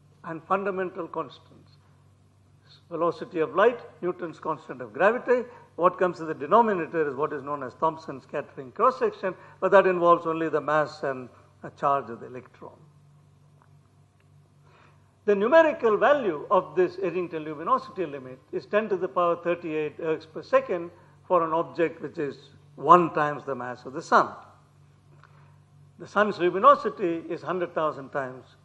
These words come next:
less than this. But in the discussion of neutron stars and black holes, and indeed in, uh, much of contemporary astrophysics, this limiting luminosity of the star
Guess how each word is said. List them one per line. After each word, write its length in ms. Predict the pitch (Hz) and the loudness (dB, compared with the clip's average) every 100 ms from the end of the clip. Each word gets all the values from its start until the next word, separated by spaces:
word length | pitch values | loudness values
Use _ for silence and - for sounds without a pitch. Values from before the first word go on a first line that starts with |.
| - | -16
less 320 | 135 190 - | 2 2 2
than 320 | - 127 107 | -4 -16 -16
this. 180 | 104 104 - _ - _ - - - _ - | -18 -20 -20 _ -20 _ -20 -20 -20 _ 10
But 540 | 262 294 - - - - _ - | 12 12 8 -12 -18 -20 _ 0
in 160 | 226 | 4
the 100 | 240 | 6
discussion 680 | 180 202 - 269 277 233 196 | 6 4 6 4 6 0 0
of 140 | 180 | 0
neutron 420 | 160 233 220 190 170 | 0 0 6 6 4
stars 440 | - 180 170 156 | 6 8 8 6
and 160 | 147 123 | -4 0
black 280 | 147 147 | 0 0
holes, 380 | - 247 233 202 | 4 6 6 4
and 140 | 170 156 | -6 -6
indeed 360 | 156 214 196 | -4 -2 -2
in, 320 | 156 139 120 | -6 -10 -10
uh, 80 | 120 | -12
much 340 | 113 185 - 185 | 0 0 0 -4
of 140 | 139 | -6
contemporary 760 | 151 139 240 202 180 143 131 120 - - - _ | -6 2 2 2 -2 -2 -4 -8 -16 -20 -20 _
astrophysics, 720 | 156 135 143 - 262 202 175 - - _ _ - _ _ _ | -8 -8 -10 -6 -2 -2 -4 -12 -20 _ _ -20 _ _ _
this 400 | - 226 - - | -2 -2 -4 -16
limiting 480 | - 180 220 214 170 | 0 2 2 0 -4
luminosity 720 | 139 143 165 240 214 180 - | -6 -8 0 0 0 -6 -8
of 140 | 135 107 | -10 -10
the 60 | 107 | -16
star 360 | - 123 117 | -14 -12 -14